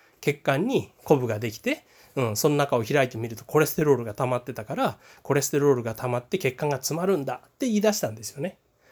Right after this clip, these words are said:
でもこれ、ライオンとか、うん、人間とかで、うん、試してみたら、一切再現性がなかったんですよ。つまり、口からタンパク質を取る、うん、生活のないウサギに無理やり食べさせたからそういうことが起きただけで、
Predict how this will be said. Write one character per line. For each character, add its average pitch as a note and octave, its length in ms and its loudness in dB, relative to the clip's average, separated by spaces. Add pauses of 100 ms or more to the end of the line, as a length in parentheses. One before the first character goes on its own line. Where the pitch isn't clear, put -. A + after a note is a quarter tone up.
(320)
で E4+ 60 0
も C#4 120 4
こ F3+ 100 2
れ、 F3+ 320 2 (200)
ラ D3+ 220 4
イ G#3+ 120 2
オ A#3+ 80 4
ン A#3 80 -2
と A#3 140 -2
か、 A#2 320 -2 (100)
う C#3+ 120 -6
ん、 A#2 60 -4
人 F3 200 4
間 G3 200 2
と G#3 120 -2
か A2+ 140 -2
で、 C#3 300 0 (180)
う D3+ 60 -6
ん、 A2 60 -10 (280)
試 - 20 -2
し - 80 -4
て - 120 -6
み A#2+ 80 -6
た A#2 140 -6
ら、 B2 200 -2 (120)
一 B3 80 0
切 B3 280 2
再 E3 220 4
現 F#3 320 0
性 D3+ 260 -4
が D3 80 -4
な G#3+ 120 2
か C#3+ 80 -2
っ - 100 -12
た G#2 100 -12
ん A2+ 80 -12
で - 80 -18
す - 80 -12
よ。 - 160 -10 (580)
つ C4 100 -6
ま G3+ 140 4
り、 G3 280 -2 (240)
口 - 240 -4
か C#4+ 140 6
ら D4+ 200 4
タ F#3+ 120 -2
ン A3 100 -2
パ C4+ 120 0
ク - 80 -14
質 - 200 -2
を A#2 80 0
取 F3 200 4
る、 D3 200 -6 (180)
う D3 60 0
ん、 A2+ 220 -6
生 E3+ 220 0
活 G3 220 -2
の G3+ 120 -2
な C#4 160 2
い C3 160 -4 (320)
ウ D3+ 120 0
サ B3+ 160 2
ギ C#4+ 120 2
に D4+ 120 2
無 F3 140 4
理 G#3+ 80 2
や A3+ 100 6
り A#3+ 100 0
食 A3 140 4
べ A#3+ 60 -2
さ B3 160 -2
せ - 80 -8
た B2 100 -2
か B2 100 -4
ら A#2+ 80 -2
そ D#3+ 160 0
う - 40 -2
い - 20 -4
う - 20 -6
こ F#3 100 -4
と A2 120 -6
が A#2+ 80 -2
起 D3 60 2
き - 80 -6
た A2+ 100 -2
だ G2+ 120 -4
け A#2+ 120 -8
で、 D3+ 300 -2